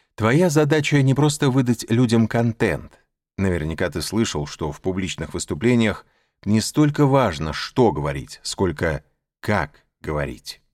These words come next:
Поэтому тебе нужно стать учителем, которого хочется слушать. Итак,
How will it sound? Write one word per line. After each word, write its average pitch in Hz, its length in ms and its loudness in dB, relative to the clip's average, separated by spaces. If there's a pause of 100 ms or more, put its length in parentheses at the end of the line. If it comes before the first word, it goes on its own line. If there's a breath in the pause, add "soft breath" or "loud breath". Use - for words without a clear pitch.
(840)
Поэтому 175 380 2
тебе 151 240 2
нужно 156 300 4
стать 147 380 0
учителем, 147 600 2
которого 104 520 0
хочется 87 640 -4
слушать. - 640 -8 (400)
Итак, - 340 -2